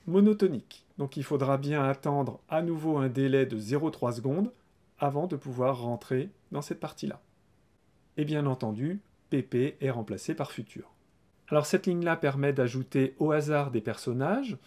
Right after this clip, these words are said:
Donc on tire un nombre entre zéro et un. S'il est plus petit que zéro virgule un, donc ça, ça sera vrai dans dix pour cent des cas, on va ajouter à P P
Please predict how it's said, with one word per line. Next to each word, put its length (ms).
Donc 200
on 100
tire 260
un 120
nombre 260
entre 300
zéro 360
et 140
un. 240
S'il 360
est 60
plus 200
petit 340
que 220
zéro 320
virgule 460
un, 240
donc 160
ça, 120
ça 140
sera 220
vrai 240
dans 140
dix 280
pour 160
cent 160
des 140
cas, 320
on 120
va 340
ajouter 800
à 300
P 140
P 340